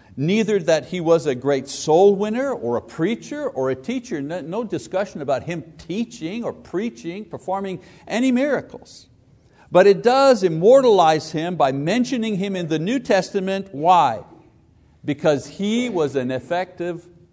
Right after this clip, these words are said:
servant. Now we read about him in Philippians chapter two, and just before we read the passage, I want to set up the scene a little bit here.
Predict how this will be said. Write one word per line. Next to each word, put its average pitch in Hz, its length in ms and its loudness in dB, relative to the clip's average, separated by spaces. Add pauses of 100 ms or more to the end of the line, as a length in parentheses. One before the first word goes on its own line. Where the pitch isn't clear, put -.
(100)
servant. 123 880 -6 (1040)
Now 156 100 -2
we 190 140 4
read 294 200 0
about 196 280 6
him 190 180 -2
in 165 80 -4
Philippians 180 720 -2 (280)
chapter 170 440 0
two, 151 720 -2 (320)
and 139 260 -4
just 196 200 -8
before 185 240 -4
we 143 100 -6
read 160 220 -4
the 135 60 -8
passage, 165 440 -6
I 120 40 -8
want 147 160 -6
to 135 40 -8
set 147 220 -6
up 151 100 -8
the 143 80 -10
scene 151 360 -8
a 113 40 -6
little 110 180 -6
bit 104 200 -12
here. 123 480 -10